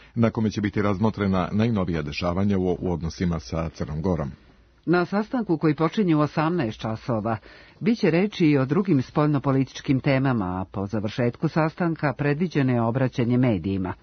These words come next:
Speaker 2: Ambasador Srbije u Crnoj Gori Vladimir Božović proglašen je juče za personu non grata, posle čega su usledile recipročne mere Ministarstva spoljnih poslova Srbije,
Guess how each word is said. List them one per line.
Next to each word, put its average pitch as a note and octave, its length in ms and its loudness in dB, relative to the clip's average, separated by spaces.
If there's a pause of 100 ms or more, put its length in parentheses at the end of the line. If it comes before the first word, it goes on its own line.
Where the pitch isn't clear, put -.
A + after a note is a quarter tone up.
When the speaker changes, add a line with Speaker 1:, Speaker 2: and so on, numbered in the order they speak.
(420)
Speaker 2:
Ambasador D3+ 580 0
Srbije D#3+ 440 2
u D3 60 2
Crnoj D#3+ 300 2
Gori D3+ 320 2
Vladimir C#3 480 0
Božović E3 500 0
proglašen C#3+ 540 0
je A#2+ 100 2
juče D#3+ 320 0
za C3+ 260 0
personu C3 560 0
non C3 160 2
grata, C#3+ 380 -2 (480)
posle C#3+ 280 0
čega G3+ 280 0
su E3+ 140 -2
usledile D#3 680 2
recipročne E3+ 720 0
mere D#3 240 2
Ministarstva C3+ 720 0
spoljnih E3 440 0
poslova A#2+ 540 0
Srbije, B2 460 0